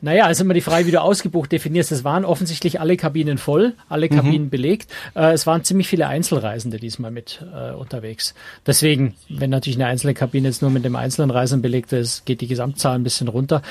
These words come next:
Speaker 1: Also angeblich waren alle Kabinen belegt. Insofern kann man sagen, ja, ausgebucht.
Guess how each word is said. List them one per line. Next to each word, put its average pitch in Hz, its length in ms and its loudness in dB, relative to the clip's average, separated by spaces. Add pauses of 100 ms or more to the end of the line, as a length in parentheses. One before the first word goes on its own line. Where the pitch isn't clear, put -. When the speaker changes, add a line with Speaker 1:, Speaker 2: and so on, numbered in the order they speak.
(120)
Speaker 1:
Also - 160 2
angeblich 156 440 2
waren 135 200 4
alle 139 220 2
Kabinen 131 380 0
belegt. 123 460 -2
Insofern 123 500 -2
kann 120 120 -4
man 123 120 0
sagen, 113 240 -2
ja, 117 140 -2
ausgebucht. - 640 -8